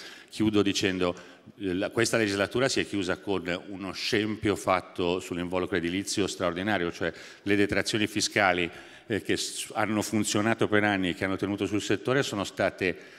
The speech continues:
imbastardite dentro la, dentro la ristrutturazione semplice, facendo una cosa che per il consumatore sarà tragica, cioè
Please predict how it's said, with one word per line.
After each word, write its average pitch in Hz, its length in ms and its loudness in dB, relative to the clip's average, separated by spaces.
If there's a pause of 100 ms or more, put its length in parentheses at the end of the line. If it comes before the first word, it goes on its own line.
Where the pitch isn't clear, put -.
(180)
imbastardite 113 1000 2
dentro 101 460 6
la, 98 160 6 (480)
dentro 107 440 0
la 95 140 6
ristrutturazione 101 800 2
semplice, 98 520 2
facendo 107 320 -2
una 107 120 2
cosa 110 200 2
che 92 120 0
per 95 120 2
il 90 80 2
consumatore 98 580 -2
sarà 90 340 0
tragica, 82 680 -2
cioè 85 240 0